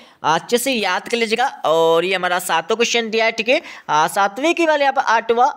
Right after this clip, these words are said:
आठवें के बाद यहाँ पर नौवां क्वेश्चन आपका दिया, नौवें के बाद दसवां, दसवें के बाद ग्यारहवां क्वेश्चन हो जाएगा, ग्यारहवें के बाद बारहवां,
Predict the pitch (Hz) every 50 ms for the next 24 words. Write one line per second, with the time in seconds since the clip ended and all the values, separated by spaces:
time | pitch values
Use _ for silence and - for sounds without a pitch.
0 | - - - 170 175 175 - 202 220 233 226 233 233 220 220 214 214 214 202 202
1 | 202 220 208 208 202 160 151 156 160 170 165 196 190 - 196 185 180 - 196 185
2 | 196 208 220 208 175 165 170 175 170 185 180 175 165 175 180 185 - 196 196 202
3 | 240 254 - - - - - 185 202 214 214 - 247 269 294 285 294 285 262 269
4 | 262 196 175 180 165 165 180 220 226 247 - - 247 240 233 226 240 240 262 220
5 | 180 190 180 180 196 214 262 262 277 262 254 240 185 180 185 180 185 190 185 185
6 | 226